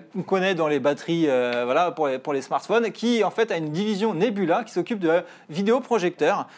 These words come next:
Et donc ils ont sorti le Nebula Prism deux Pro, parce qu'il y a la version pas Pro qui est à trois cents euros, mais là je parle de la version Pro. Pourquoi ? Parce qu'elle incorpore Android neuf. Voilà, donc c'est un vidéoprojecteur avec, donc l'assistant Google, l'Android,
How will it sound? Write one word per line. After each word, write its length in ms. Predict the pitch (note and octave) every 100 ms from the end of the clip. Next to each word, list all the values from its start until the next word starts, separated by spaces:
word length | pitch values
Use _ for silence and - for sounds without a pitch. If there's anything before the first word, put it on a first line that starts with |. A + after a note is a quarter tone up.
| -
Et 80 | E3
donc 120 | B3+
ils 60 | A3
ont 40 |
sorti 280 | F3+ G#3 -
le 100 | F#3+
Nebula 400 | G3+ A#3+ A#3 B3+
Prism 540 | B3+ B3+ A3+ A#3+ G#3 F3+
deux 300 | G3 A3+ - -
Pro, 400 | - F#3+ B3+ - _ _
parce 100 | -
qu'il 80 | E3+
y 40 |
a 20 | D#3
la 60 |
version 280 | D#3+ - F3
pas 180 | - F#3+
Pro 260 | F#3+ A3 A3
qui 100 | C#3+
est 20 |
à 40 |
trois 160 | - E3+
cents 200 | F3+ D#3+
euros, 140 | F#3+
mais 120 | F3+
là 60 | D3+
je 100 | -
parle 120 | F3+
de 80 | D3+
la 80 | C#3+
version 300 | C#3+ - D#3
Pro. 260 | - G#3 A#3+ - - -
Pourquoi ? 320 | G#3 G3 A3
Parce 160 | G3+ -
qu'elle 100 | F#3
incorpore 540 | F#3 G3 F3+ A#3 A3 A#3
Android 320 | A3 D#3 G#3 F#3+ C3+
neuf. 480 | B2 E3 D3+ - - _ _ _ -
Voilà, 140 | C#3+
donc 140 | D3+ E3
c'est 120 | -
un 80 | D#3+
vidéoprojecteur 840 | F3+ B3 A#3+ A3 G3 G3 G#3+ G#3+
avec, 300 | E3 F3 F3
donc 260 | C#3+ E3 C#3+
l'assistant 440 | A3+ B3+ A3 A3
Google, 480 | F3 D3+ D#3+ G#3+ - - - -
l'Android, 320 | G3 A#3 G3+